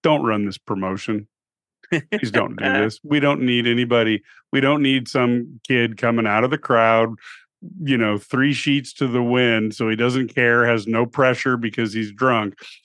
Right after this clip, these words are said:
Speaker 1: and he can just go ahead and start kicking field goals, like, no problem."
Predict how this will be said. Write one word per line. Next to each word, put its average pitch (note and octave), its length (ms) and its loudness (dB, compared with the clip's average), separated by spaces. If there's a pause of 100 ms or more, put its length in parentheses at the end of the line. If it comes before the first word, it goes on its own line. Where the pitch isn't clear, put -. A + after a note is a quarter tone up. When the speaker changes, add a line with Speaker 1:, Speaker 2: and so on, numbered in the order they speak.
Speaker 1:
and B2 220 0
he A#2+ 120 -2
can A#2 180 -4
just A#2 200 -4
go B2 180 2
ahead A#2 260 0
and G#2+ 80 -10
start A#2+ 320 -2
kicking A#2+ 300 -2
field A#2+ 320 -2
goals, G#2 320 -2
like, G#2+ 240 -2 (340)
no B2 220 2
problem." G#2 640 0